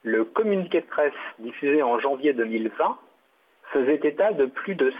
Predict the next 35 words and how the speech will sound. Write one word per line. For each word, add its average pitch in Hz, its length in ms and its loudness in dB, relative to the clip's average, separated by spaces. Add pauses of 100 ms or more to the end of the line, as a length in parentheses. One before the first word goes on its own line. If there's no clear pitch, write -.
cent 175 140 0
mille 175 240 0
reproductions 131 760 -2
numériques 139 540 -2
d'œuvres 156 400 0 (280)
en 123 140 0
libre 120 400 -4
accès. - 320 -8 (800)
Deux 110 320 0
ans 135 120 2
après, 226 340 -2 (680)
il 151 140 4
y 156 80 4
en 151 100 2
a 147 80 2
presque - 460 -2
le 139 180 4
double. 117 400 -4 (840)
Grâce 165 380 0
à 120 60 2
un 113 120 2
partenariat 135 600 0
avec 104 280 0
l'association 113 680 -4
Wikimedia 151 600 -2
France, - 260 -8 (720)
les - 140 2
images 175 440 2
sont 139 120 -2
également 120 440 0
disponibles 143 540 -4
dans 123 140 0
la 113 100 2
médiathèque 135 640 -2
libre 180 320 0